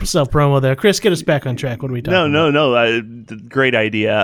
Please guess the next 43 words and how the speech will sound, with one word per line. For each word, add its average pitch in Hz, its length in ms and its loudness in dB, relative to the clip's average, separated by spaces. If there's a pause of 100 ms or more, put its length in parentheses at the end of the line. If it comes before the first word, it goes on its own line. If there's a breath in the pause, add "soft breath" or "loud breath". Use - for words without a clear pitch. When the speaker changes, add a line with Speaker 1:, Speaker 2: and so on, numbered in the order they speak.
Speaker 2:
Uh, 113 760 2
I 139 80 -2
know 139 120 2
you 151 160 0
might 147 140 0
have 143 120 0
some 135 140 -6
questions. 123 500 -2
I 120 80 0
do 131 180 0
wanna 135 140 0
give 131 180 -2
you 127 100 2
a 120 40 0
preview. 117 580 0
I 135 180 -2
have 147 260 0
a 120 180 -6
ton 139 580 -2
more. 107 480 0 (360 loud breath)
Uh, 110 100 2
we're 113 180 0
gonna 151 160 -2
go 135 120 2
through 117 260 -4
a 107 60 -2
question 139 480 -4
and 117 160 -6
answer 117 360 -4
session 101 720 -4
with 101 300 -4
some 104 200 -6 (160)
more 117 260 0
information 104 480 -8
about 107 340 -2
earthquakes. 101 560 -4
We'll 113 100 -8
do 123 140 -2
that 107 140 0
on 95 100 -4
our 90 120 -6
Patreon 127 600 -2
side. 110 340 -2